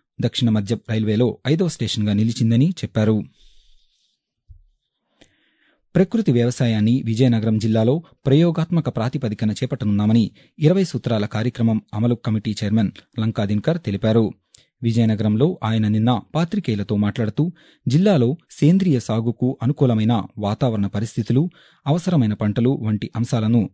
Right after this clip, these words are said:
అధ్యయనం చేయడానికి నిపుణుల బృందాన్ని పంపనున్నట్లు వెల్లడించారు. ఆ నివేదిక ఆధారంగా రాష్ట్ర వ్యాప్తంగా ఈ విధానాన్ని అమలు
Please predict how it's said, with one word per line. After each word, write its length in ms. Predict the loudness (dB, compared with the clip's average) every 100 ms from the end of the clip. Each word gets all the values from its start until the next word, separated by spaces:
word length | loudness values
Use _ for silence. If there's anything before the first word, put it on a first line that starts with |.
| -8
అధ్యయనం 420 | -6 -2 0 0 -2
చేయడానికి 480 | 0 0 0 -2 -4 _ _ -2
నిపుణుల 340 | 0 2 2 2
బృందాన్ని 500 | 2 0 2 0 0
పంపనున్నట్లు 800 | -2 0 2 2 0 -2 -4 -4
వెల్లడించారు. 640 | -2 0 0 0 0 -2 -8 _ -6
ఆ 120 | -4
నివేదిక 420 | -2 0 0 -2 -4
ఆధారంగా 640 | -6 -4 -2 0 0 -2 -6 _
రాష్ట్ర 260 | -6 -6 -4
వ్యాప్తంగా 500 | -6 -4 0 0 0 -6 _ _
ఈ 60 | 0
విధానాన్ని 500 | 2 2 4 4 2
అమలు 200 | 0 0